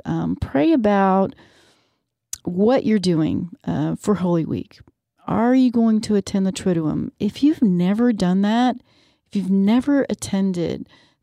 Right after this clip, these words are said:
Thursday, Friday, and Saturday tonight, because, you know, it is one long ceremony. It's not just one day separate from one another. It's three contiguous ceremonies that make up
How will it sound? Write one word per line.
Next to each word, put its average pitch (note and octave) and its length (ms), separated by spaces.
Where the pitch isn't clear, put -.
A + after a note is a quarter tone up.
Thursday, G#3 580
Friday, F#3 520
and E3+ 120
Saturday F3+ 460
tonight, F#3 380
because, F#3+ 260
you A3+ 40
know, A#3 40
it A#3 60
is A#3 160
one A#3 600
long F3+ 800
ceremony. D#3+ 840
It's - 180
not A#3 180
just - 260
one F#3+ 320
day F3+ 200
separate F3 440
from F3 140
one E3+ 120
another. D#3 380
It's - 360
three A#3 380
contiguous G#3+ 880
ceremonies F3+ 600
that - 80
make E3+ 220
up - 140